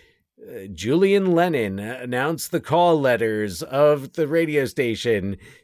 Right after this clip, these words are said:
be the one hundred and first caller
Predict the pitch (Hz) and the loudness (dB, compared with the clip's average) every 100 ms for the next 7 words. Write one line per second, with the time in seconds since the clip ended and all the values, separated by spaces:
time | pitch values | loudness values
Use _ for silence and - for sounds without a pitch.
0 | - 113 165 214 143 113 113 170 202 127 | -18 -6 -2 0 2 2 2 0 0 0
1 | 175 196 185 165 117 110 95 - 180 175 | 0 2 2 2 0 -4 -6 0 0 0
2 | - - 185 165 123 95 85 | -8 -2 2 4 2 0 -4